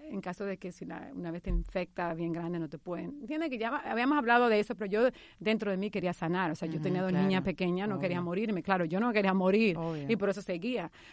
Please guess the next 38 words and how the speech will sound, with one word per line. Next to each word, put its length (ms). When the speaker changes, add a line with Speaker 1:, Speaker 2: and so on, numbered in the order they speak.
Speaker 1:
Pero 140
de 60
todas 200
maneras, 640
eh, 240
dije, 180
"¿Sabes? 220
Lo 120
voy 100
a 80
hacer", 280
y 40
empecé 400
eso, 160
a 20
cambiar 240
mi 120
dieta 360
poco 240
a 60
poco, 440
y 120
mi, 260
y 140
mi 360
salud 300
empezó 260
a 40
mejorarse. 500
Entonces, 320
ahora 220
sí 100
era 140
creyente, 600
ahí 120
fue 120
que 200
<laughs> 100